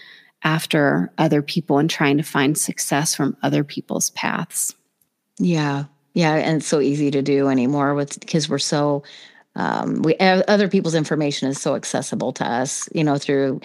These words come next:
Speaker 2: social media and all that. You just see everybody and see everybody's lives, whereas you were
Speaker 1: Mm-hmm.
Speaker 2: never gained that permission before the, uh, the
Speaker 1: Yes.
Speaker 2: internet. So it's just really interesting.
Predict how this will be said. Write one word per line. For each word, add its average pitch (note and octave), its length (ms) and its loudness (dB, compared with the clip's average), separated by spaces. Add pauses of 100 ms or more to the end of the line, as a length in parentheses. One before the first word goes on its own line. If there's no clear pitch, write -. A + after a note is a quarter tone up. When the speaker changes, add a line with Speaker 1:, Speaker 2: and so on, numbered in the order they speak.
(180)
Speaker 2:
social D#3+ 320 2
media E3+ 420 4
and D#3 120 2
all D3 140 4
that. D3 180 2
You C#3+ 80 2
just D3+ 220 -2
see E3 240 2
everybody D3 460 0
and C#3+ 120 0
see D#3+ 140 0
everybody's D3+ 360 0
lives, D3 640 0
whereas D3 560 0
you F3+ 340 2
were F3+ 60 4
Speaker 1:
Mm-hmm. E3+ 80 4
Speaker 2:
never E3+ 420 2 (120)
gained F3 380 2
that D#3 300 0
permission E3+ 560 -2
before E3 680 0
the, D3+ 420 0
uh, D3+ 200 0
the F3 80 -4 (140)
Speaker 1:
Yes. F#3 120 4
Speaker 2:
internet. D#3+ 520 0
So D#3 220 0
it's D3 140 -2
just D#3 160 -2
really D3 240 2
interesting. D3 880 -2